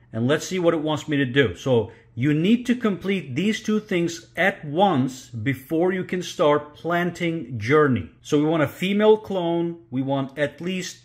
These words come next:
three gallons of pure water, which I have right over here. I purchased these, uh, today, and I have both of these guys, okay? And then what I'm gonna do is, I also have the fertilizer that comes with the box.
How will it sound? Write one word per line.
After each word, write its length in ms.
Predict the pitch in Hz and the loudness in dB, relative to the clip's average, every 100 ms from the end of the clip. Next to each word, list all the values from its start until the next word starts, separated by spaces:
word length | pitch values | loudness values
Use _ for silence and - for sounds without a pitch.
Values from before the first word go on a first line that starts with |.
| _ | _
three 380 | - 175 214 226 | -8 0 2 0
gallons 540 | 165 190 196 160 123 | 0 0 2 0 -2
of 240 | 117 - | -4 -6
pure 400 | - - 185 196 | -18 -8 0 0
water, 460 | 175 165 175 156 127 | 4 4 4 4 2
which 180 | 123 127 | 0 0
I 120 | 135 | 0
have 200 | 131 107 | 0 0
right 200 | 127 151 | 0 0
over 180 | 160 165 | 0 -2
here. 300 | 151 127 131 | -2 -4 -2
I 120 | 131 | -4
purchased 420 | 131 156 156 156 131 | -2 -2 0 -4 0
these, 280 | 139 135 - - - - | -2 -2 -14 -20 -16 -2
uh, 160 | 117 | 0
today, 640 | 120 131 113 165 123 156 - - - - _ 127 | 0 -2 2 4 2 -2 -10 -20 -20 -20 _ -2
and 160 | 135 | -2
I 140 | 147 160 | 2 2
have 180 | 160 | 4
both 180 | 143 202 | 2 2
of 120 | 226 | 0
these 180 | 208 202 | -2 -2
guys, 580 | 180 165 170 214 - - _ - | 4 4 4 -2 -12 -20 _ -10
okay? 420 | 117 143 156 196 - _ _ _ _ - | -6 -2 -4 -4 -14 _ _ _ _ -6
And 160 | 120 | -2
then 180 | 123 135 | 0 2
what 120 | 131 | 2
I'm 60 | 127 | 2
gonna 100 | 127 | 2
do 220 | 127 156 | 2 0
is, 640 | 170 139 135 131 123 - - | 0 0 2 0 -2 -10 -4
I 100 | 131 | 2
also 260 | 160 165 160 | 4 4 2
have 240 | 160 143 | 2 2
the 80 | 135 | -2
fertilizer 720 | - 170 170 156 127 120 120 | 2 2 2 0 2 2 0
that 240 | 113 131 - | 0 -2 -2
comes 320 | 147 131 101 | 0 0 0
with 260 | 110 156 | -2 0
the 60 | 143 | 0
box. 520 | 117 147 107 - - | 2 2 2 -4 -18